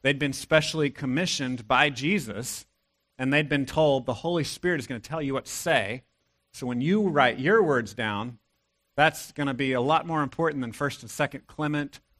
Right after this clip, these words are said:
or a podcast by your local pastor. That's gonna be the words of God himself." So Jesus said to his apostles, he said, "I'm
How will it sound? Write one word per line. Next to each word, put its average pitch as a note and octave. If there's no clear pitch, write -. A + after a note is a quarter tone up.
or A#2+
a A2+
podcast C#3+
by B2+
your B2
local B2+
pastor. D3
That's B2
gonna B2+
be A#2+
the A2
words A#2
of G2
God G2+
himself." F#2
So B2
Jesus C#3+
said D3
to D#3
his D#3
apostles, C3+
he A#2+
said, B2+
"I'm B2